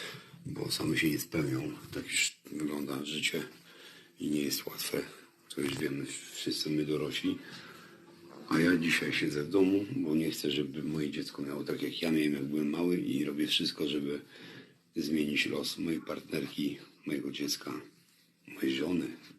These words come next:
Jak to brzydko brzmi, partnerka. Mojej żony, mojego dziecka i swój również przy okazji, bo kiedyś nie byłem w stanie, nie byłem na tyle silny, żeby to zrobić. Dzisiaj z jej siłą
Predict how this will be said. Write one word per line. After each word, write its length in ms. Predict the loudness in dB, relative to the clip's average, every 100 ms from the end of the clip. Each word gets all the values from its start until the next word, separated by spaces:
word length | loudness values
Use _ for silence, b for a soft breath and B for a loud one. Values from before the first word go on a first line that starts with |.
| -16
Jak 100 | -10
to 80 | -6
brzydko 340 | -4 -6 -6
brzmi, 300 | -4 0 0 0
partnerka. 680 | -2 -4 -2 0 -2 -4 -12 -14 B B B B B B -6
Mojej 280 | 0 0 0
żony, 380 | 2 6 6 6
mojego 320 | 4 2 0
dziecka 440 | -2 -4 -6 -6 -8
i 240 | -4 -6 -6
swój 1120 | -6 -4 -4 -6 -10 -12 -12 -6 -4 -2 -2 -2 -4
również 340 | -6 -6 -8
przy 160 | -2 -2
okazji, 400 | -2 -12 -14 -16 -16 -8
bo 120 | -4
kiedyś 380 | 0 0 0 4
nie 80 | 4
byłem 220 | 4 0
w 40 |
stanie, 260 | -4 -4 0
nie 100 | 2
byłem 200 | 4 2
na 80 | 0
tyle 240 | -4 -6
silny, 280 | -4 -6 -8 -12 B B B B
żeby 200 | -8 -8
to 120 | -8 -8
zrobić. 320 | -6 -4 -2
Dzisiaj 360 | -2 0 0
z 60 | 0
jej 320 | 2 2 0
siłą 360 | 0 0 0